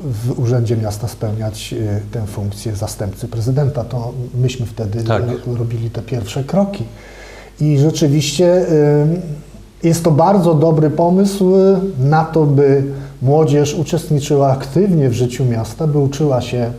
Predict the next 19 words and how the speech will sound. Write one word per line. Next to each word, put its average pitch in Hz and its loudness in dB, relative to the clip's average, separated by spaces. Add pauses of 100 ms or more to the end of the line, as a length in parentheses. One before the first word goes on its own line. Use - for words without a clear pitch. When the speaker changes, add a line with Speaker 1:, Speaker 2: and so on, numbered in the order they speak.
(480)
Speaker 1:
właśnie 123 0 (180)
samorządności, 127 0
demokracji, 117 -4 (420)
no 143 -4
i, 165 2
i, 170 -2
i 156 -2
tych 147 0
zadań, 135 2
które 147 0
ma 143 0
miasto 135 0
do 147 0
wypełnienia. 202 -2
Oczywiście 180 0
jest - -2
to 185 -2
organ 147 2
doradczy, 135 0